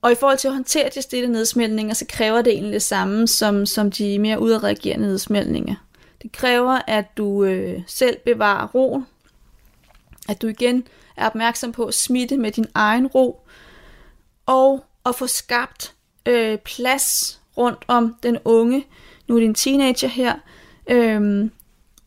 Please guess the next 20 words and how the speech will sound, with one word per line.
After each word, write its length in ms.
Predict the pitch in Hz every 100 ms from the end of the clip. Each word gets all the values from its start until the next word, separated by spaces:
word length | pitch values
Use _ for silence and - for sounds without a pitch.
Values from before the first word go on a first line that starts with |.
| _
sådan 420 | - 277 233 240 247
så, 340 | - 240 220
så 400 | - - 226 214 208
det 160 | 226 220
kan, 280 | - 220 208 - _ _ _ _
øh, 300 | - 214 202
så 140 | 202 220
der 80 | 220
bliver 180 | 226
plads 340 | 214 233 233 254
i 40 |
forhold 280 | 240 226 220
til, 300 | - 233 226 - - - -
få 140 | - 233
nogle 320 | 226 226 220
mennesker 400 | 233 247 - 262
væk, 300 | 226 233 - -
eller 280 | 226 240 262
også 480 | - 214 220 247
få, 320 | 240 233 220